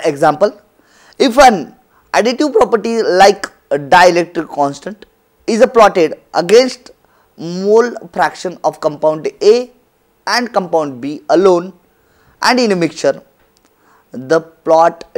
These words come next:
depicts presence or absence of complexation between the two species. It is very simple, and from that we recognize how to estimate the complexes.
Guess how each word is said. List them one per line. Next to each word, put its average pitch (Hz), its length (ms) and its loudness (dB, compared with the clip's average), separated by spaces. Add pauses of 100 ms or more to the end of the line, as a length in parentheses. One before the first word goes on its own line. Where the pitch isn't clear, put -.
(100)
depicts - 580 -8 (400)
presence 175 800 0 (260)
or 285 220 6
absence 175 600 -4 (160)
of - 220 -2
complexation 147 720 -6 (180)
between 127 300 -10
the 127 100 -8
two 123 160 -12
species. - 580 -20 (680)
It 117 120 -10
is 113 100 -12
very 117 220 -8
simple, 190 440 -4 (600)
and 208 180 2
from 208 200 0
that 226 380 0
we 175 200 -4
recognize 208 640 2 (360)
how 233 240 2
to 240 180 -8
estimate 165 520 -8 (360)
the 147 300 -6 (680)
complexes. - 720 -16